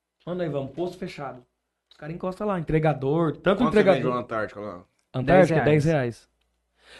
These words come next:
Speaker 1: Só que, que nem eu tava falando, entre-, aí chega o entregador, chega o patrão dele, então
Speaker 3: É.
Speaker 1: encosta tudo lá. Então a gente, no começo ainda eu falei, falei, "Velho, vamos abrir a partir de quarta-feira,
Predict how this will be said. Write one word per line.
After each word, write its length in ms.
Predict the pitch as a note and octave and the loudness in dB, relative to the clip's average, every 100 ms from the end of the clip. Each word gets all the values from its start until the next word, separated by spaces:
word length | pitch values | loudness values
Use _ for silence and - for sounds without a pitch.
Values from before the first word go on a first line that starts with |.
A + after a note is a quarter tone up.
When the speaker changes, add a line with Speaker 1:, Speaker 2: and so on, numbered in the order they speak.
| - | -18
Speaker 1:
Só 320 | - E3+ F#3 | 0 6 6
que, 420 | F#3 E3+ B2 - - _ _ | 8 6 6 2 -14 _ _
que 100 | D3 | 2
nem 140 | C#3+ D3 | 6 6
eu 60 | |
tava 160 | D3 C#3+ | 6 4
falando, 300 | D3+ D3 C3+ | 6 4 4
entre-, 240 | C#3 D#3+ - | 2 2 6
aí 80 | D#3 | 6
chega 220 | F#3 F3+ | 6 4
o 20 | |
entregador, 560 | F3+ F#3 F3 E3 F3+ F3+ | 4 4 4 6 6 6
chega 220 | F#3 F3+ | 4 2
o 40 | |
patrão 440 | F#3+ F#3 F3 G#3 F3+ | 0 0 0 0 2
dele, 480 | E3 F3+ F3+ - _ | 2 2 0 -6 _
então 140 | D3+ | -2
Speaker 3:
É. 160 | D3 D3+ | 2 4
Speaker 1:
encosta 280 | E3+ F3 F3+ | 4 4 -2
tudo 160 | A3 | -2
lá. 320 | C#4+ G3+ D3 - _ _ - | 0 0 0 -10 _ _ -4
Então 400 | D3+ D#3 A#3+ A#3+ | 0 4 6 8
a 80 | E3+ | 8
gente, 360 | F#3 F#3+ - - - _ | 6 4 -2 -18 -20 _
no 100 | G#3 | 0
começo 560 | G#3+ A3 E3 G#3+ G#3+ D3 | 4 4 6 6 6 2
ainda 140 | D3 | 2
eu 40 | D#3 | 2
falei, 240 | A3+ G3 | 4 4
falei, 160 | D3+ D#3+ | 2 0
"Velho, 160 | E3+ | 0
vamos 160 | D3 G3 | 0 -4
abrir 200 | F#3 G#3 | -4 -4
a 40 | |
partir 240 | G#3 F#3 F3+ | -4 -8 -8
de 100 | F3+ | -8
quarta-feira, 880 | E3+ E3+ F#3+ G3 _ B2+ D3 D3+ | -8 -8 -10 -18 _ -12 -10 -10